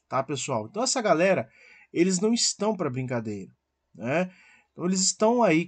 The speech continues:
condicionando a mente das pessoas, como eu falei já nos vídeos anteriores,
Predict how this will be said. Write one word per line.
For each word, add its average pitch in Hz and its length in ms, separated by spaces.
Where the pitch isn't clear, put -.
condicionando 208 680
a 156 60
mente 214 360
das 185 160
pessoas, 160 380
como 202 180
eu 196 60
falei 190 480
já 147 480
nos 127 300
vídeos 151 320
anteriores, 139 840